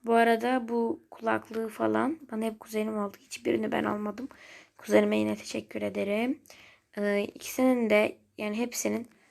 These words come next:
kuzen, tüm hes-, tüm kuzenlerimin hesaplarını aşağı bırakıyorum.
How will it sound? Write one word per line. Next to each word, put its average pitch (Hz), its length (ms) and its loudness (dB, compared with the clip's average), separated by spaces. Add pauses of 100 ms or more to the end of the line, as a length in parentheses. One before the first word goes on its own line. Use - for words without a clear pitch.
(420)
kuzen, 220 320 2
tüm 262 240 2
hes-, 233 300 0
tüm 240 240 -8
kuzenlerimin 208 640 0
hesaplarını 214 680 -6 (500)
aşağı 220 500 2
bırakıyorum. 214 800 -2